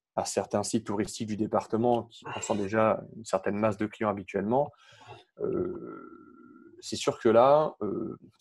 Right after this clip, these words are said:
ils vont pas avoir le vent en poupe, hein, ils vont pas être les premiers à, à revenir en touristicité,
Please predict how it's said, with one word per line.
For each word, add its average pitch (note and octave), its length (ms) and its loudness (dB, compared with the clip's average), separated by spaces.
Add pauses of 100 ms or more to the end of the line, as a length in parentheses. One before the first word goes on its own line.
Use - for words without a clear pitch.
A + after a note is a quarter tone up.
ils - 20 -14
vont G2+ 140 -2
pas C3 100 4
avoir B2 180 6
le A#2+ 80 6
vent A2 160 4
en G#2+ 60 4
poupe, E3 280 -4
hein, C3 240 4
ils G2 80 -2
vont G2 120 -4
pas A#2 160 6
être A#2+ 200 0
les F#2+ 200 4
premiers A#2+ 380 2
à, F#2+ 360 2
à G2 100 4
revenir G#2+ 360 2
en G2+ 80 2
touristicité, A2 880 2